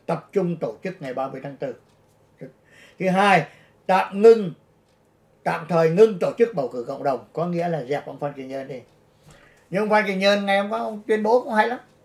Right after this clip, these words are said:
"Ok, tôi từ chức này. Rồi quý vị nào ra thay thế tôi, ông giơ tay lên tôi. Mình sẽ tổ chức cái đại hội cộng đồng.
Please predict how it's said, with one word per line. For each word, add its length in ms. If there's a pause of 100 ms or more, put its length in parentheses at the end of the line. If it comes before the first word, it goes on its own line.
(440)
"Ok, 160 (240)
tôi 180
từ 160
chức 160
này. 220 (680)
Rồi 120
quý 160
vị 140
nào 160
ra 120
thay 220
thế 160
tôi, 160
ông 180
giơ 160
tay 160
lên 200
tôi. 280 (1500)
Mình 220
sẽ 100
tổ 220
chức 140
cái 100
đại 160
hội 180
cộng 160
đồng. 160